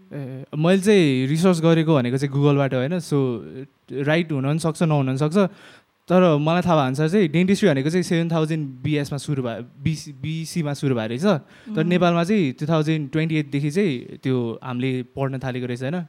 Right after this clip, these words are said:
Speaker 1: टु थाउजन्ड ट्वेन्टी एट
Speaker 2: उम्।
Speaker 1: बिएसदेखि। अब त्यहाँदेखि अहिलेसम्म आउँदाखेरि टेक्नोलोजीमा चाहिँ कस्तो, अ, लाइक,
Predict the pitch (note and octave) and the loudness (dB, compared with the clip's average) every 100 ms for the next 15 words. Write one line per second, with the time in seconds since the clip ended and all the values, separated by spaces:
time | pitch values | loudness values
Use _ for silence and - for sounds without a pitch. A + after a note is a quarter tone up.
0 | _ - D3 C3+ C3 C3+ C3 D3 D#3 B2+ | _ -8 -4 -4 -4 -8 -6 -8 -8 -8
1 | C3 B2+ C3+ F3+ E3+ - - - - - | -8 -8 -6 -4 -6 -8 -20 -20 -18 -4
2 | E3+ G3 E3+ - G#3+ G#3+ G3+ G#3 F3+ G3+ | 2 4 2 2 2 4 4 4 4 4
3 | G#3 F#3 F#3 F3+ F#3 G3 D#3+ F#3+ G#3 G3+ | 2 2 2 4 4 2 2 2 4 4
4 | F#3+ F#3 F3+ F3+ G3 F#3+ G3 C#3+ A#2 - | 4 2 0 0 0 0 2 2 0 -6
5 | D#3+ _ _ _ - C#3 C3 C3 C3 | -16 _ _ _ -12 -6 -4 -2 -4